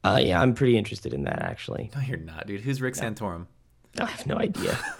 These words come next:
Speaker 2: He's a, he's a Republican presidential candidate this year.
Speaker 1: Okay, cool.
Speaker 2: Asian stocks fall on Greece bailout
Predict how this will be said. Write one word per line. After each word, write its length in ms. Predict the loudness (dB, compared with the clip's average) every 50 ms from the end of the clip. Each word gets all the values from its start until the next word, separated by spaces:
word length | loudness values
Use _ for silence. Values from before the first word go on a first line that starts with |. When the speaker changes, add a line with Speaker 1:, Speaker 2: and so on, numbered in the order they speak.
| -6 -8 -8 -6 0 0 0 4 4 2 2 2 -2 -12 -10 2
Speaker 2:
He's 220 | 2 2 2 6 4
a, 440 | 4 4 4 -2 -2 0 4 4 4
he's 180 | 4 4 4
a 60 | 6 6
Republican 600 | 6 6 8 8 6 6 6 2 2 2 2 4
presidential 500 | 4 4 4 4 2 0 0 0 -2 -4
candidate 420 | -2 -2 -4 -2 -2 -2 -4 -4
this 160 | -4 -6 -6 -4
year. 260 | -4 -4 -4 -6 -8 _ _ _ _ -20 _ _ _ -16 -16 -16 _ _ _ _ _ _
Speaker 1:
Okay, 340 | 2 4 6 4 2 2 -2 -10 _
cool. 380 | 6 8 8 8 6 2 -8 _ _ _ _ _ _
Speaker 2:
Asian 380 | 6 6 8 8 6 4 2 0
stocks 380 | 2 4 6 6 6 4 2
fall 280 | 0 2 4 4 6 4
on 160 | 2 0 -2
Greece 320 | -2 -2 0 0 0 -2
bailout 540 | -2 0 0 2 2 4 2 2 0 0 -4